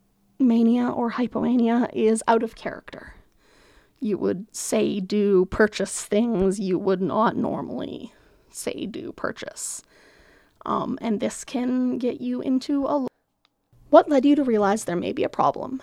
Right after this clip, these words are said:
and how did you come to terms with it? Um,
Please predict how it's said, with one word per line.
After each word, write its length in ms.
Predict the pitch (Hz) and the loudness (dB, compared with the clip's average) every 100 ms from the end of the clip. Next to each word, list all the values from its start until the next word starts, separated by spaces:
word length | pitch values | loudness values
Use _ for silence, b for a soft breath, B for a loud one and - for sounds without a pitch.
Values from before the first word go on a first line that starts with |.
| - | -6
and 140 | 233 | -4
how 160 | - - | -2 -2
did 140 | 226 | -4
you 80 | - | -8
come 220 | - - | -8 -10
to 80 | 247 | -10
terms 420 | - 262 254 220 | -8 -2 -2 -4
with 140 | - | -8
it? 200 | - - - _ _ _ b b b b b _ _ _ _ | -12 -18 -20 _ _ _ b b b b b _ _ _ _
Um, 600 | - 220 220 202 214 196 | -6 -4 -2 -2 -4 -6